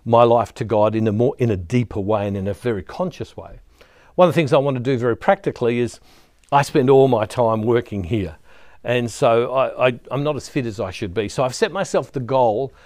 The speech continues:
to be able to run just over three miles, five kilometres in, by the end of the year, you know,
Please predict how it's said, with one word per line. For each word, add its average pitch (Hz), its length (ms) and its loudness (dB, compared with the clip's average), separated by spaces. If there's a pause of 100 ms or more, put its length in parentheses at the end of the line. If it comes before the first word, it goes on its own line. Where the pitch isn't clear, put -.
(200)
to 175 120 0
be 160 100 4
able 156 180 6
to 143 80 4
run 147 520 2
just - 200 -6
over 226 200 4
three 151 280 0
miles, 127 420 0
five 165 420 0
kilometres 135 800 -2 (520)
in, 139 480 -2
by 143 160 4
the 139 180 2
end 143 120 2
of 110 100 -2
the 120 80 -4
year, 113 340 -4 (240)
you 139 120 -8
know, 156 80 -6